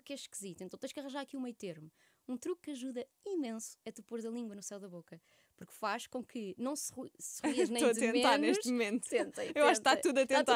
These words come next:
Speaker 1: a
Speaker 2: tentar.
Speaker 1: tentar.
Speaker 2: <laughs>
Speaker 1: É, se tu puseres a língua no céu da boca, vais sorrir Q B, porque não vais conseguir expandir mais os lábios e nem abrir mais a boca. Então dás
Speaker 2: <laughs>
Speaker 1: aquele sorriso, sabes, controlado.
Speaker 2: Uhum.
Speaker 1: Pronto.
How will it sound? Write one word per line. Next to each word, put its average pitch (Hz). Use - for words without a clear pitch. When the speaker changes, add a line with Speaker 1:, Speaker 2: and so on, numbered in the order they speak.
Speaker 1:
a 254
Speaker 2:
tentar. 226
Speaker 1:
tentar. -
Speaker 2:
<laughs> -
Speaker 1:
É, 240
se -
tu -
puseres 349
a -
língua 285
no 277
céu 269
da 240
boca, 262
vais 247
sorrir 254
Q 262
B, 214
porque 262
não 269
vais 262
conseguir 254
expandir 254
mais 233
os 240
lábios 254
e 262
nem 269
abrir 254
mais 262
a -
boca. 269
Então 240
dás -
Speaker 2:
<laughs> 302
Speaker 1:
aquele 294
sorriso, 311
sabes, 370
controlado. 349
Speaker 2:
Uhum. 247
Speaker 1:
Pronto. 233